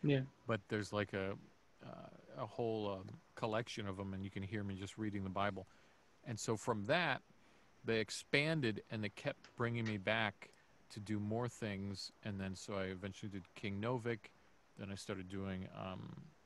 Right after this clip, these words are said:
Speaker 2: I did the, i-, if you play game, the game Doom, the first voice you hear is me when he wakes up. Um,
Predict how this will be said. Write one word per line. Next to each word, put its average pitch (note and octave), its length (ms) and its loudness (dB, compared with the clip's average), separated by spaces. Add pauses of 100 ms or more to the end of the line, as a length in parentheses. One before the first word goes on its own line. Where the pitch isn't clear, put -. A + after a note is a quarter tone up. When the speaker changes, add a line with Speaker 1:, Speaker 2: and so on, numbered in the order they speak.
(260)
Speaker 2:
I B2 60 2
did B2 200 0
the, A#2+ 80 0 (180)
i-, C#3+ 40 4
if C#3 260 2
you A#2 80 -4
play C3+ 220 4
game, A#2 400 2
the A2 80 0
game G#2 340 2
Doom, G#2+ 340 2
the F#2+ 120 0
first - 400 0
voice G#2 420 0
you G#2+ 100 0
hear G#2 520 -2
is G2 200 -2
me F#2+ 400 0 (260)
when G2 140 -2
he G2 100 0
wakes F#2 380 0
up. G#2 180 0 (1500)
Um, F#2+ 440 0